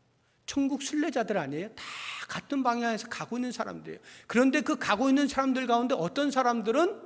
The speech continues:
뚜벅뚜벅 잘 걸어가는 사람이 있는가 하면 어떤 사람들은 약해서 비틀비틀거리는 사람이 있을 수가 있는 거예요. 그러할 때에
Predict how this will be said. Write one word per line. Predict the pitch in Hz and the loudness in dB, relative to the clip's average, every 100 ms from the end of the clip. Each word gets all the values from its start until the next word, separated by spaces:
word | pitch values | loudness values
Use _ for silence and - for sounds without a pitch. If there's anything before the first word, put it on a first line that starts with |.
| - - _ _ _ _ _ - | -18 -20 _ _ _ _ _ -10
뚜벅뚜벅 | 302 254 262 277 277 | 0 2 4 4 4
잘 | - - 226 | 2 2 6
걸어가는 | 254 254 254 | 6 6 2
사람이 | 233 240 220 | 2 0 0
있는가 | 208 196 | 0 0
하면 | 208 240 | 2 0
어떤 | 240 214 | 0 2
사람들은 | 208 196 202 285 285 - - - | 2 2 0 0 -2 -10 -14 0
약해서 | 156 190 - 202 240 302 - - | 2 2 2 2 4 4 2 -4
비틀비틀거리는 | 247 240 - 339 339 330 330 320 294 | -2 0 2 2 0 0 0 0 0
사람이 | 277 247 269 | 0 -2 -2
있을 | 269 254 | -4 -4
수가 | - 254 | -6 -6
있는 | 240 220 208 | -4 -4 -6
거예요. | 180 151 | -8 -6
그러할 | - 196 208 214 - | 4 10 10 8 6
때에 | 190 214 214 120 - | 10 12 10 8 -4